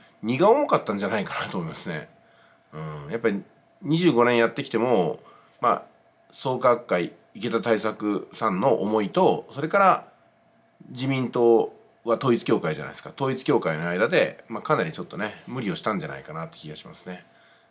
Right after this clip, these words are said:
まあ、どうもね、その、えー、公明党を解党する、つまり解散するっていうところまで、なんか話が来ていたりとかね。で、公明党に対して創価学会の結構ね、あの、政治部っていうところがあるらしいんですけども、そこの重鎮の方が、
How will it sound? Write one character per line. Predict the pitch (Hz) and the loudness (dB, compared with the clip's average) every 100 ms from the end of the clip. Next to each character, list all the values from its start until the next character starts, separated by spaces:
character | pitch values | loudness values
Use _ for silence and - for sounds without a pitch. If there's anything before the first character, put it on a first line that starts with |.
| - | -12
ま | 107 | -2
あ、 | |
ど | 135 | 2
う | 156 | 2
も | 98 | 2
ね、 | 95 - | 0 -2
そ | 90 | -8
の、 | 85 78 - _ _ _ - | -8 -8 -14 _ _ _ -20
え | - - - - | -20 -20 -20 -2
ー、 | |
公 | 170 190 | 2 4
明 | 185 | 4
党 | 185 175 | 6 4
を | |
解 | - - 180 | 4 2 4
党 | 175 165 | 4 4
す | 139 | 0
る、 | - | -8
つ | - 165 | -2 2
ま | 110 | 2
り | 110 80 - | 2 -2 -4
解 | - 220 | 2 4
散 | 233 226 | 6 4
す | 226 | 2
る | 202 | -8
っ | |
て | 196 - | -10 -8
い | 175 | -6
う | 151 - - | -6 -10 -14
と | 101 | -6
こ | 98 | -2
ろ | |
ま | 85 | -2
で、 | 104 113 73 - - - _ - | 2 0 0 -10 -20 -20 _ -14
な | |
ん | 92 | -10
か | |
話 | 104 107 107 | -4 -4 -2
が | 87 | -6
来 | - | -6
て | 95 | -6
い | |
た | 82 80 | -6 -8
り | |
と | - | -10
か | 95 | -14
ね。 | 127 135 - _ _ - | -12 -14 -18 _ _ -18
で、 | 107 | -8
公 | 131 | -4
明 | 123 120 | -2 2
党 | 120 | 2
に | 113 | 4
対 | 117 | 2
し | - | 2
て | 90 | -6
創 | 82 110 | -2 0
価 | 107 | 2
学 | 104 | 2
会 | 92 80 | 0 -2
の | 95 80 - - - _ _ _ | -2 -4 -8 -20 -20 _ _ _
結 | - - | -18 -10
構 | 82 | -4
ね、 | 113 - | -2 -2
あ | 87 | -8
の、 | 80 73 | -10 -8
政 | - 131 113 | -4 -2 -2
治 | |
部 | 98 | -2
っ | 82 | -4
て | - | -10
い | |
う | |
と | 76 | -14
こ | 76 | -12
ろ | 76 | -10
が | 82 | -8
あ | |
る | 82 | -10
ら | |
し | - | -10
い | |
ん | 82 | -12
で | |
す | - | -12
け | |
ど | 85 | -12
も、 | 82 | -10
そ | 113 | -8
こ | 123 | -2
の | 139 101 160 | 0 0 -4
重 | 104 120 | -8 -6
鎮 | 113 120 | -4 -4
の | 113 | -4
方 | 95 98 | -2 -4
が、 | 76 | -4